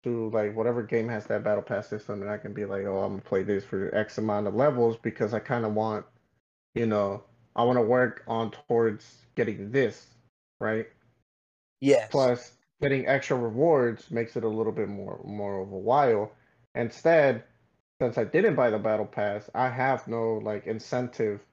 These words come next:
Speaker 1: to come back to that game. I'm out there playing Siege. I'm out there playing Titanfall two, even though, like, you know, it doesn't have a battle pass system. But I'd rather play that than, you know, come back to a game that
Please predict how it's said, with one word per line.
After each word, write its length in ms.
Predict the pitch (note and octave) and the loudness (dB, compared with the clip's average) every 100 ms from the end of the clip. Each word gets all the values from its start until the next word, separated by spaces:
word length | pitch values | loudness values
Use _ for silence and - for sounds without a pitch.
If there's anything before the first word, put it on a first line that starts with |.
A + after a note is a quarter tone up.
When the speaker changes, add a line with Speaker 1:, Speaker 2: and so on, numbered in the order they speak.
| - | -10
Speaker 1:
to 120 | A#2+ | -10
come 240 | - C3 A#2 | -4 -2 0
back 220 | A#2 - | -2 -2
to 80 | G#2+ | -6
that 200 | G#2+ - | -4 -2
game. 300 | B2+ A#2+ A2 | 0 0 -2
I'm 180 | A#2 | -4
out 180 | A#2 G#2+ | -6 -4
there 140 | A#2 A2+ | -2 -2
playing 440 | - A#2 A2+ G#2 | -4 -4 -4 -8
Siege. 460 | - B2+ A#2+ A2+ G#2+ | -6 -4 -2 -2 -4
I'm 140 | A2 | -4
out 160 | G#2+ - | -4 -2
there 140 | G#2+ | -4
playing 560 | - A#2 A2+ A2+ G#2 A#2+ _ _ _ _ _ | -4 -4 -2 -4 -6 -10 _ _ _ _ _
Titanfall 720 | C3+ B2 A#2+ B2+ A2+ A2 G#2+ - - | 0 2 0 2 4 2 -2 -6 0
two, 360 | E3+ F#3 C#3 B2+ | 6 6 6 4
even 260 | B2 A#2 | 2 2
though, 180 | A#2 A#2+ | 4 4
like, 480 | A2 A2+ A2 G2+ - _ _ _ _ - | 4 2 2 -2 -12 _ _ _ _ -6
you 80 | A#2+ | -2
know, 140 | G#2+ | 0
it 140 | A2 | 2
doesn't 320 | C3+ C3+ A2+ G#2 | 2 2 0 0
have 220 | C3 D3+ | 2 2
a 40 | |
battle 240 | F#2+ F#2+ - | 0 -4 -4
pass 240 | F#2+ F#2 | -8 -8
system. 300 | G#2 A2 G#2+ | -10 -10 -8
But 140 | A2 A#2+ | -2 0
I'd 80 | B2 | 2
rather 280 | B2+ A#2+ A2+ | 2 0 -2
play 260 | - B2 | -2 -2
that 340 | G#2 B2 B2 - | 0 0 0 -4
than, 300 | G#2+ G2+ G2+ | -8 -8 -8
you 80 | A2+ | -8
know, 140 | G#2 | -8
come 240 | - B2 A2+ | -8 -6 -4
back 180 | A2 - | -4 -2
to 80 | G#2+ | -4
a 40 | |
game 340 | G2+ A#2 A2+ G#2 | -2 -4 -4 -4
that 440 | G#2 G2+ - | -6 -6 -10